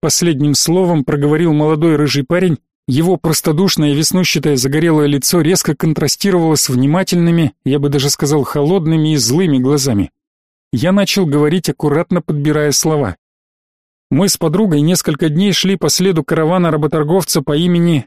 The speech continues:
Рыжий Угош, полуогра по расе. Этот торговец присвоил одну ценную для меня вещь, и я хочу вернуть её себе. Но вчера поздно вечером в холмах к западу отсюда мы наткнулись на следы нападения разбойников на караван.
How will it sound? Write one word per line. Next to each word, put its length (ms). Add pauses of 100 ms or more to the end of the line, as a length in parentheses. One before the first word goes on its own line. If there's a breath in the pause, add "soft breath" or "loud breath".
(160)
Рыжий 380
Угош, 520 (260)
полуогра 600
по 140
расе. 420 (420)
Этот 360
торговец 520
присвоил 540
одну 300
ценную 520
для 140
меня 240
вещь, 440 (220)
и 60
я 240
хочу 340
вернуть 520
её 320
себе. 440 (500)
Но 140
вчера 380
поздно 320
вечером 540 (140)
в 100
холмах 560
к 140
западу 420
отсюда 380
мы 140
наткнулись 600
на 80
следы 380
нападения 500
разбойников 680
на 100
караван. 380